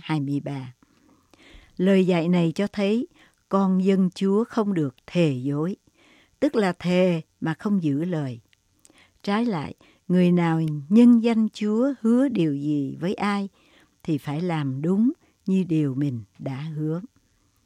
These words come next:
Kinh Thánh Tân Ước thì ghi lời Chúa Giêsu dạy nghiêm trọng hơn về vấn đề thề thốt như sau. Chúa phán:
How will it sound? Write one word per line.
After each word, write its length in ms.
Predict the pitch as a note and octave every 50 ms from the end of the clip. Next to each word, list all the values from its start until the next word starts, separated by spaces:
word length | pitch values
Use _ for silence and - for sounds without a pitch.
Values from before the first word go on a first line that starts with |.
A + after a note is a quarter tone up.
| _ _ _ _ _ _ _ _ _ _ _ _ _ _ -
Kinh 180 | G#3 G#3+ G#3
Thánh 220 | F#3+ G3+ G3 G#3 A#3+
Tân 260 | - - G#3 G3 G3+
Ước 300 | G3 - A3 A#3+ C#4 C4+ _
thì 440 | - F3+ D#3+ D#3 D#3 D3 C#3+ C3+ C3+
ghi 160 | E3 G#3 A3+ A#3
lời 360 | A3+ F#3 E3 D#3+ D3+ C#3 C3 -
Chúa 240 | - F#3 G3 G#3+ A#3+
Giêsu 440 | A3+ A3 G#3 G3 F3+ - - G#3 G3+
dạy 400 | G3 F3 D#3+ D3+ C3+ C3+ C#3 - - _ _ _ _ _
nghiêm 280 | F#3 G#3 A3+ A3+ A3+ A3
trọng 300 | - - F3 C3 B2 C#3
hơn 300 | C3+ D#3+ F3+ F#3 F3 D#3+ - _ _ _ _ _ _ _ _ -
về 160 | D3+ E3 D#3
vấn 240 | C3+ C#3+ F3 F#3 G#3
đề 200 | F#3 D#3+ D3 C3+ - -
thề 300 | - E3 D#3 C#3+ C3 B2 -
thốt 260 | - D#3+ D#3+ E3+ F#3 A3 - _ _ _ _ _ _ _ _ _ _
như 160 | - F3 E3 D3+
sau. 400 | - - - D#3+ D3 C#3+ C3 - _ _ _ _ _ _ _ _ _ _ _ _ _ _ _ _
Chúa 240 | - F#3 G3 G#3 A3+
phán: 360 | - - F3 D#3+ D#3+ E3+ F#3+